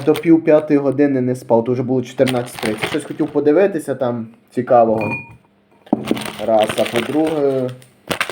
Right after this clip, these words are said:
щось воно. О, цей раз уже не пише слово Мівіна. Ну,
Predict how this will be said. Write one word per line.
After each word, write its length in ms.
щось 300
воно. 260
О, 140
цей 160
раз 200
уже 140
не 100
пише 300
слово 260
Мівіна. 440
Ну, 260